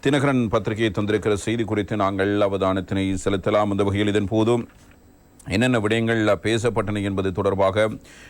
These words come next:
சில தகவல்கள் தமிழன் பத்திரிகையில் வெளியாகி இருக்கிறது. அதில் மிக முக்கியமாக அவர், அஹ், சுயினமுற்றிருந்த நிலையில் இந்த கூட்டங்களிலும் கலந்து கொள்ளாமல் இருந்தார். எனவே தமிழர் தரப்பில் ஒற்றுமையாக பொது வேட்பாளர் ஒருவரை நிறுத்த முடியுமா என, அஹ்,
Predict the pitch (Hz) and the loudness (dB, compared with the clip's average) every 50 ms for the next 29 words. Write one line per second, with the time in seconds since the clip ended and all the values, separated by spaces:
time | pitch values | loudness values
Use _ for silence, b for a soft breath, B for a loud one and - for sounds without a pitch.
0 | B B - - - 113 113 101 107 107 107 107 104 98 - 110 107 107 104 92 | B B -14 -6 -2 0 0 2 2 0 2 2 0 0 0 0 0 0 -2 -2
1 | 107 98 110 110 101 95 104 92 92 98 95 98 104 104 101 101 95 98 95 92 | -2 -2 0 -2 -2 -2 -2 -4 -4 -6 -4 -4 -2 -2 0 0 0 2 2 2
2 | 90 95 95 92 98 98 98 - 120 113 113 110 104 107 104 101 101 98 95 95 | 2 2 0 -2 -2 -2 -2 -2 -2 0 2 2 2 2 0 0 0 0 0 0
3 | 98 107 - - 139 143 131 113 104 113 107 - - 156 151 127 123 113 110 - | -2 -4 -2 0 0 0 0 0 -2 -4 -6 -4 -2 -2 0 2 2 2 0 2
4 | - 127 135 139 139 - B B B B B B B B 98 110 123 123 117 110 | 2 0 0 0 -2 -8 B B B B B B B B 0 2 2 2 2 2
5 | 110 110 104 104 101 98 98 92 - - 135 139 139 131 123 113 98 117 113 110 | 2 2 2 2 2 2 0 0 -2 -2 -2 0 0 0 -2 -2 -2 -4 -4 -2
6 | 113 107 110 110 113 113 120 120 117 117 117 117 113 107 101 107 - - 113 101 | -2 -2 0 0 0 0 0 0 0 0 2 2 0 0 0 -2 -2 -2 -4 -2
7 | 113 107 110 107 107 107 107 107 95 107 98 104 107 98 107 104 104 101 101 101 | -2 -2 0 0 0 0 0 -2 -2 -2 -2 0 0 0 0 2 2 2 2 2
8 | 101 104 107 110 117 113 110 104 104 110 110 107 95 - 101 110 120 120 107 - | 0 0 0 2 0 2 2 0 0 0 0 0 0 -2 0 0 0 0 0 0
9 | 107 104 95 110 110 104 98 87 110 101 104 107 104 107 104 - 110 101 107 104 | 0 0 0 0 0 0 -2 -2 -2 -2 0 2 2 2 2 0 -4 -2 -2 -2
10 | 101 98 107 104 - - 107 104 104 104 98 104 101 95 95 104 98 117 110 107 | 0 0 0 0 0 0 0 2 2 2 2 0 0 0 -2 -2 0 -2 -2 0
11 | 101 104 101 101 101 107 104 101 98 107 113 123 | 0 0 0 0 0 0 0 0 0 0 0 0